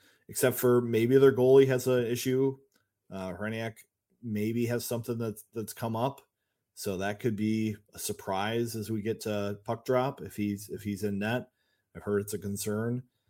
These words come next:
but most of their skaters are healthy, and that's a dangerous team there. I think they maybe don't have as good a record because of their first half. They didn't do very well against some of the higher ranked teams in the, you know, the pairwise,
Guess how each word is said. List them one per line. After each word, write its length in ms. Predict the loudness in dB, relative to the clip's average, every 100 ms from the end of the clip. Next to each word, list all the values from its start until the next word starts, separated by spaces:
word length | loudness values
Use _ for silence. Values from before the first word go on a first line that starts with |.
| _ _
but 260 | -4 -2 -6
most 320 | 0 2 2 2
of 40 |
their 140 | 0 2
skaters 440 | 6 6 6 2
are 100 | 0
healthy, 500 | 0 0 2 2 0 -8 _ -10
and 100 | -8
that's 180 | -4
a 60 | -4
dangerous 480 | -2 -2 -2 -4 -4
team 280 | -4 -2 -2
there. 400 | -2 -2 -4 -6 _ _ _ _ _ _ -10
I 120 | -8
think 240 | -4 -6 0
they 360 | 2 2 2 -2 -10 _ _ _ _ _
maybe 380 | -2 2 4 4
don't 180 | 2 0
have 140 | -2
as 100 | -4
good 160 | -2 -2
a 40 |
record 440 | -2 -4 0 0 2
because 280 | 0 -2 -4
of 60 |
their 120 | -6 -6
first 320 | -2 -4 -2
half. 540 | -2 0 -2 -8 -18 _ _
They 120 | -2
didn't 300 | 0 0 -2
do 140 | -2 -2
very 220 | 0 0
well 200 | 2 0
against 260 | -2 -4 -6
some 80 |
of 60 | -6
the 60 | -6
higher 260 | -6 -4
ranked 240 | -6 -8 -8
teams 340 | -6 -4 -4
in 100 | -6
the, 220 | -6 -8 -10 _ -6
you 80 |
know, 120 | -4 -4
the 80 |
pairwise, 540 | 0 2 4 4 2